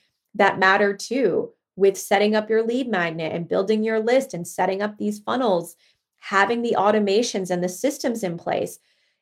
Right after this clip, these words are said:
It goes hand in hand with social media. So we all know that social media can literally crash in a day. And if you've spent all your time building all of these followers and now you can't access that,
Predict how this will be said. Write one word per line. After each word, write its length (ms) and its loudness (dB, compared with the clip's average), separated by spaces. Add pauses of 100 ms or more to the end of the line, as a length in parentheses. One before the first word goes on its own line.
It 200 8
goes 300 8
hand 360 0
in 180 2
hand 380 0
with 460 6
social 380 0
media. 480 -2 (460)
So 480 8
we 320 2
all 200 8
know 320 6
that 180 6
social 260 2
media 380 6
can 220 -6
literally 380 4
crash 560 2
in 160 0
a 80 4
day. 580 6 (640)
And 100 -2
if 140 -4
you've 120 -6
spent 280 0
all 120 4
your 120 2
time 360 2
building 300 2
all 160 2
of 100 2
these 200 -2
followers 640 6
and 100 -2
now 100 2
you 160 0
can't 280 -4
access 500 2
that, 360 0